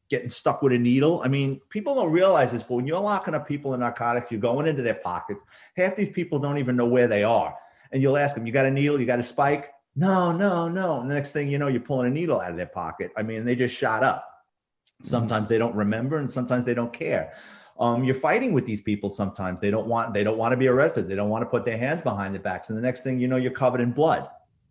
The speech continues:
Speaker 1: with a guy that's, you know, H I V positive or a guy that's got hepatitis C. You, you know what I mean?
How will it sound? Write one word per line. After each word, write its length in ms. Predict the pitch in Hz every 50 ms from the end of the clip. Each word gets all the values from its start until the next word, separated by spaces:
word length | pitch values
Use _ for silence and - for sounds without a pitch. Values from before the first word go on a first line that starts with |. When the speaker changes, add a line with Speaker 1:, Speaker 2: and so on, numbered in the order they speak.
| _ _ _ _ _ _ _
Speaker 1:
with 140 | 127 127 -
a 60 | 120
guy 240 | 117 131 123 123 127
that's, 380 | 120 120 113 104 - - - -
you 80 | 151 127
know, 460 | 107 104 107 113 123 123 - - _ _
H 260 | 113 113 123 127 - 127
I 140 | 120 123
V 160 | 123 120 127 120
positive 680 | - - 135 139 170 202 143 110 98 95 90 87 90
or 200 | 110 107 104 101
a 60 | 104
guy 200 | 101 110 110 113
that's 160 | 113 113 107 -
got 160 | - 107 104
hepatitis 600 | 104 - - - 107 - 113 113 117 113 113 117
C. 420 | - - - 190 190 135 101 101 98
You, 240 | 113 117 123 123 -
you 100 | 131 131
know 100 | 131 139
what 100 | 135 131
I 60 | 139
mean? 220 | 139 147 147 139